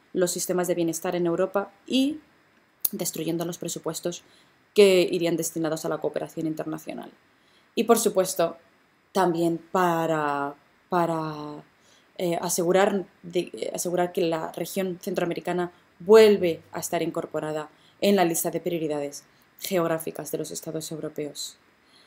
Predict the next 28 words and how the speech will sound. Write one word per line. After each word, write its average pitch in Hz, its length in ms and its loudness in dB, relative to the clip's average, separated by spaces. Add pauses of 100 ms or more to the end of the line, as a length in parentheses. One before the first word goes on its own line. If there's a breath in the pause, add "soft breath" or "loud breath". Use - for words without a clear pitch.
(200 soft breath)
Así 185 280 -2
que, 180 500 2
bueno, 190 480 0
es 175 120 -10
bastante 190 380 -2
trabajo, 190 500 0
pero, 170 760 2
pero 160 340 0 (320)
sabemos 170 360 -4
que 180 80 -6
contamos 170 440 -2
con 165 320 -4
el 175 140 0
apoyo 170 380 0
de 165 80 0
las 160 120 -8
compañeras 160 600 -10 (300)
centroamericanas. 170 840 -2 (420 soft breath)
Como 170 160 0
ya 180 140 6
he 185 40 4
dicho, 190 380 0
estaremos 175 420 -4
encantadas 175 600 -2
de 175 60 -4
escuchar 165 420 -6
vuestras 170 340 -8
opiniones, 196 760 -4